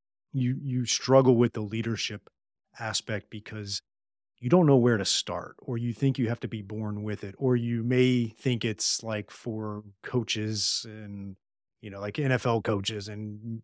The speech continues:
generals in the army and, and that type of thing. And, and,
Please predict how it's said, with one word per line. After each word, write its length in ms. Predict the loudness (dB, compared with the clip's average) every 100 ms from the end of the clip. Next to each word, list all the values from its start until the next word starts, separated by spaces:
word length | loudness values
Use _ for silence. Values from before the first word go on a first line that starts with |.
| -2
generals 420 | 2 4 4 2
in 80 | 2
the 120 | 4
army 420 | 4 4 2 -2
and, 160 | -4 -6
and 100 | -2
that 160 | -2 -2
type 220 | -4 -6
of 80 | -8
thing. 200 | -8 -6
And, 200 | -8 -10
and, 140 | -12